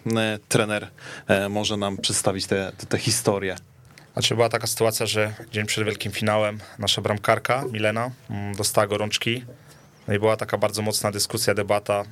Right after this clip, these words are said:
Speaker 2: Nawet rozmawialiśmy z mamą od Mileny. Mm, jak tutaj się zachować, jakie wdrożyć, że tak powiem, protokoły, nazwijmy to umownie, medyczne. No i post-,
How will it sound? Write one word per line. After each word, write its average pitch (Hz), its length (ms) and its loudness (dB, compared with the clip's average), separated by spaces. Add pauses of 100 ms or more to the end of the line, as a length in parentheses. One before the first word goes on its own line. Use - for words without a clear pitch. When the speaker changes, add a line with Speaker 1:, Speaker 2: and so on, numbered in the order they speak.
Speaker 2:
Nawet 98 220 -2
rozmawialiśmy 104 560 0
z 98 100 -2
mamą 104 320 0
od 101 140 -8
Mileny. 104 280 0
Mm, 98 680 -6 (180)
jak 107 180 2
tutaj - 200 0
się 101 140 0
zachować, 107 580 0
jakie 110 340 -2
wdrożyć, 104 340 -2
że 98 100 -6
tak 101 120 2
powiem, 104 200 -2
protokoły, 104 580 0 (680)
nazwijmy 101 360 0
to 104 120 -2
umownie, 101 300 -4
medyczne. 107 480 0 (960)
No 117 100 6
i 143 240 2
post-, - 640 -4